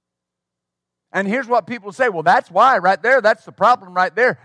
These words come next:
You're confessing the Word, but then you're saying nothing's moved." Why is nothing moving? Why isn't that confession moving anything? Not convinced. Amen.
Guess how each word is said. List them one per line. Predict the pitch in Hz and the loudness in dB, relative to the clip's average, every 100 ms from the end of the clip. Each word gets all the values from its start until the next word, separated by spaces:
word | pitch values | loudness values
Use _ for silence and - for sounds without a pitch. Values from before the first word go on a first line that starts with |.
| 147 | -8
You're | 196 202 | -4 -4
confessing | - 165 233 208 190 175 | -8 -8 -4 -4 -4 -12
the | |
Word, | 202 262 185 | 0 0 0
but | 170 | -12
then | 208 202 | -12 -14
you're | 175 | -10
saying | 208 196 190 | -6 -6 -4
nothing's | 196 - 180 160 | -6 -6 -20 -8
moved." | 269 247 131 _ _ _ | -6 -6 -12 _ _ _
Why | - 156 170 | 0 4 4
is | 196 151 | 2 0
nothing | 214 220 254 247 | -2 -2 -4 -8
moving? | 302 320 180 135 | -8 -6 -12 -6
Why | 156 196 220 | 0 2 0
isn't | 196 233 190 208 | -4 -10 -10 -6
that | 220 226 - | -4 -4 -6
confession | 214 - 254 233 208 196 | -20 -4 -4 -4 -12 -14
moving | 240 269 220 196 | -12 -8 -10 -10
anything? | 175 147 160 131 _ | -12 -8 -8 -10 _
Not | 151 147 | -6 -6
convinced. | - 127 196 190 _ _ _ _ _ _ _ _ _ _ _ _ _ _ _ _ _ _ _ _ _ _ _ _ _ _ _ _ _ _ _ _ _ - | -8 -16 -14 -14 _ _ _ _ _ _ _ _ _ _ _ _ _ _ _ _ _ _ _ _ _ _ _ _ _ _ _ _ _ _ _ _ _ -8
Amen. | 143 170 180 185 175 180 123 | -4 0 0 0 -2 -2 -4